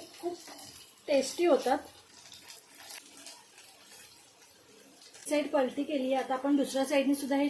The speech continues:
छान भाजून घेणार आहोत. हे तीन वेळा ना चांगले असे पलटी करून, अ, घेतलेले आहेत. आता हे झालेलं आहे आपलं. पुन्हा एकदा मी फक्त आता पलटी मारते.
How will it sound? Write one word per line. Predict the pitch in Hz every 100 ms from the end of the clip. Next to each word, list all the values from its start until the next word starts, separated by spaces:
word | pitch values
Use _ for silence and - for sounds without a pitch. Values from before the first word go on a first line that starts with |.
| 277
छान | 262 277
भाजून | 254 220 277
घेणार | 269 214
आहोत. | 208 208 - - - -
हे | 339
तीन | 311 294 311
वेळा | 311 311
ना | 339
चांगले | 349 277 254 269 302
असे | 247 285 339 - - - - -
पलटी | 285 269 311
करून, | 311 285 349 415 - - - - -
अ, | 247 247
घेतलेले | 240 262 262 302
आहेत. | 285 269 - -
आता | - 262
हे | 269
झालेलं | 269 233 226 262
आहे | 311
आपलं. | - 202 226 320 - - - - - -
पुन्हा | 254 254 262
एकदा | 254 254 269
मी | 285 285 285
फक्त | 277 -
आता | 269 262 269 269 - - -
पलटी | 247 214 262
मारते. | 254 214 240 302